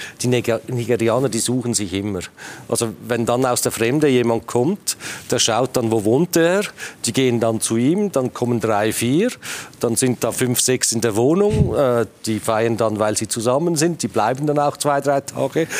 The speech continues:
aber der Spieler müsste wieder ins Training oder hat am anderen Tag Spiel. Jetzt sagt diesem Spieler, du, das geht hier nicht so, du musst dich vorbereiten.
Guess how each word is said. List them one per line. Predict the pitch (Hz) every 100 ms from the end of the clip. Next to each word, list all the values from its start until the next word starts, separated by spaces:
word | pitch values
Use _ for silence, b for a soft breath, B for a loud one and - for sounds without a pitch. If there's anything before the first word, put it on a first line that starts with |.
| B B
aber | 131 113
der | 120
Spieler | - 151 135
müsste | 131 131 131
wieder | 120 113
ins | 117 107 -
Training | 123 160 175
oder | 151 135 110
hat | 127
am | 117
anderen | 117 113 104
Tag | - 110 -
Spiel. | 117 120 180 202 B B -
Jetzt | 131 -
sagt | 127 127
diesem | 131 143
Spieler, | - 135 120
du, | 123
das | 139 -
geht | 113 110 -
hier | - 120
nicht | 117 156 -
so, | 185 123
du | 117
musst | 117
dich | 123
vorbereiten. | - 120 156 147 123 131